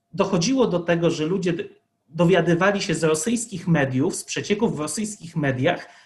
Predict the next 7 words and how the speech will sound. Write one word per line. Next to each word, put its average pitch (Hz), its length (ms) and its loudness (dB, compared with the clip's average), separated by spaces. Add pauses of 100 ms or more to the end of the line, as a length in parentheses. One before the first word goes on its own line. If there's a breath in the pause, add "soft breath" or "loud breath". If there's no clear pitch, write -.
(100)
jak 208 320 2
wygląda 180 460 2
tak 190 200 -6
naprawdę 180 680 -2
jakiś 165 280 -4
pakiet 233 440 0 (160)
umów, 185 460 0